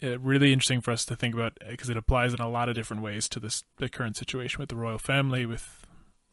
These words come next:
uh, Harry and Meghan and, and everything, and then, and the tabloids. So what they write is, "When feeling pressured, people often most desire what is familiar.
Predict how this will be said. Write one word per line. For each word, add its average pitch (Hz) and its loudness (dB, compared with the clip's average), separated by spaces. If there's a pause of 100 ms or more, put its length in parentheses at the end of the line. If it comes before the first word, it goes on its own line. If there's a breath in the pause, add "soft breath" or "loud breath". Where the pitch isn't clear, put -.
(140)
uh, 120 -6
Harry 120 -2
and 120 -2
Meghan 127 0
and, 110 -4
and 110 -6
everything, 117 -6 (540 loud breath)
and 139 -8
then, 127 -4 (120)
and 127 -6
the 120 -8
tabloids. 92 -2 (160)
So 127 4 (680)
what 165 6
they 190 12
write 170 12
is, 139 6
"When 127 4
feeling 202 10
pressured, 135 4 (460)
people 170 8 (240)
often 175 10
most 123 2 (100)
desire 123 0
what 120 -2
is 113 0
familiar. 127 4